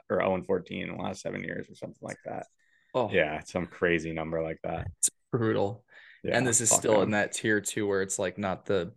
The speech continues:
Speaker 2: it, like you said, the last few years especially, it hasn't even been the best <laughs> versions of the Patriots, but the Jets have just been behind.
Speaker 1: No, right. And last year was the year where it's like, "Okay, finally,
Speaker 2: We're a better
Speaker 1: the
Speaker 2: team.
Speaker 1: Jets should be able to say we're a better team."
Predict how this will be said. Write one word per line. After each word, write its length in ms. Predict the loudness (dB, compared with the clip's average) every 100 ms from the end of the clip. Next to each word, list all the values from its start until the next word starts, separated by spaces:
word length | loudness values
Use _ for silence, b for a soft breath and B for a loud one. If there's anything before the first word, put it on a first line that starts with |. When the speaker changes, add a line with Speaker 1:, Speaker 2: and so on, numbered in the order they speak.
| _
Speaker 2:
it, 160 | -4 -2
like 160 | -2
you 80 | -2
said, 180 | -2 0
the 80 | 2
last 380 | 4 2 -2 -6
few 140 | -2
years 240 | 0 0 0
especially, 440 | 0 0 2 0
it 60 | 2
hasn't 300 | 0 0 -2
even 220 | 0 0
been 160 | 2
the 80 | 2
best 340 | 4 4 4 2
<laughs> 0 |
versions 480 | 2 2 0 0 0
of 140 | 2
the 100 | 0
Patriots, 520 | 0 -2 -2 -6 -6
but 100 | -6
the 80 | -6
Jets 260 | -2 -2 -2
have 100 | -6
just 240 | -8 -10
been 140 | -10 -10
behind. 280 | -10 -2 6
Speaker 1:
No, 160 | 8
right. 420 | 10 10 8 4 0
And 160 | 2 6
last 360 | 8 8 6 6
year 140 | 6
was 220 | 6 4
the 80 | 2
year 200 | 4 6
where 120 | 6
it's 80 | 2
like, 100 | 0
"Okay, 260 | 0 0 -4 -2
finally, 400 | 0 2 4 8
Speaker 2:
We're 140 | 10
a 40 | 10
better 240 | 8 6
Speaker 1:
the 180 | 4 2
Speaker 2:
team. 100 | 2
Speaker 1:
Jets 260 | 4 4 2
should 400 | -2 4 4 4
be 140 | 2
able 260 | 2 2 -2
to 80 |
say 240 | 0 2 4
we're 160 | 4
a 60 | 2
better 220 | 2 0
team." 520 | -4 -6 -2 -2 -2